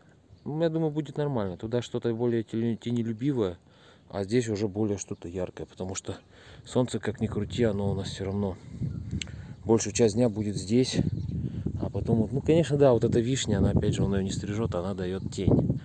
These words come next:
Будет давать тень. Равно как и вот эти деревья. Ну да ладно, прорвемся.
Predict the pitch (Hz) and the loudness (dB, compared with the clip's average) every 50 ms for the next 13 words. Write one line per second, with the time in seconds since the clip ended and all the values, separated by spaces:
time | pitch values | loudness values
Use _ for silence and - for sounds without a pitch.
0 | - - - 104 117 113 101 90 - - - - - - - - - - - - | -8 -8 0 2 2 2 4 4 4 2 2 2 0 -2 -4 -6 -4 0 0 2
1 | - - - - - - - - 104 110 110 113 107 98 98 - - 98 101 - | 2 2 0 0 0 0 0 2 4 4 4 4 2 0 0 2 2 2 2 2
2 | 101 95 87 - - - - - - - - - - - - - - - - - | 2 2 2 2 2 2 2 2 2 2 2 2 2 2 2 0 0 0 -2 -4
3 | - - - - - - - - - - - 113 113 117 120 117 110 104 87 - | -4 -4 -2 0 2 2 2 0 -2 -4 -2 2 4 4 6 6 4 4 2 -2
4 | - - - - - - 95 101 104 98 92 - - | -6 -8 -10 -8 -6 -4 -2 -2 -2 -2 -2 -2 0